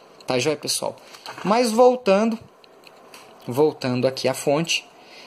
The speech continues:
é, depois eu vou tá tirando a tampa, mostrando como é que ela ficou por dentro, tá? Depois eu vou colocar no final desse vídeo algumas fotos, tá joia, pessoal?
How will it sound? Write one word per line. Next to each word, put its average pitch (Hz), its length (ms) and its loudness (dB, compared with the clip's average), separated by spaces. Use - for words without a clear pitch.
é, 139 880 4
depois 170 360 0
eu 165 80 2
vou 156 120 0
tá 156 120 -2
tirando 151 360 0
a 208 60 0
tampa, 196 300 0
mostrando 151 500 -2
como 143 180 -6
é 139 40 -6
que - 80 -6
ela 135 120 0
ficou - 240 0
por 196 240 2
dentro, 156 340 -2
tá? 156 160 -2
Depois 165 400 0
eu 165 80 0
vou 160 160 -4
colocar 160 380 0
no 180 100 -4
final 190 480 0
desse 170 300 -2
vídeo 156 320 0
algumas 156 400 0
fotos, 190 520 -2
tá 143 160 -2
joia, 165 220 2
pessoal? - 420 -6